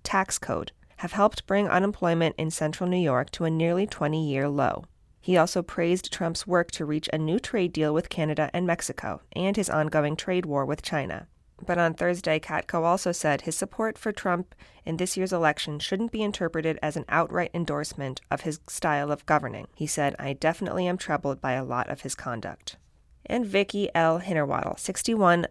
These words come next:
of Cicero, died Monday at Crouse Hospital. She was the owner of Hinnerwaddle's, a central New York institution that hosted clam bakes for one hundred and four years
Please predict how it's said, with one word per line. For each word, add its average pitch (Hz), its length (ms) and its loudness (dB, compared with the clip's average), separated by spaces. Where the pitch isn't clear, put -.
of 156 120 -2
Cicero, 135 520 -2
died 165 380 2
Monday 143 360 2
at 143 160 -2
Crouse 135 300 -6
Hospital. - 560 -4
She - 220 -2
was 208 160 2
the 202 180 -2
owner 190 320 4
of 175 80 0
Hinnerwaddle's, 160 720 -2
a - 40 -8
central 220 360 0
New 202 140 2
York 170 340 0
institution 151 720 -4
that 120 160 -6
hosted 160 340 0
clam 160 320 0
bakes 151 300 -2
for - 100 -6
one 135 160 -4
hundred 220 320 0
and 196 140 0
four 170 240 0
years 147 520 -4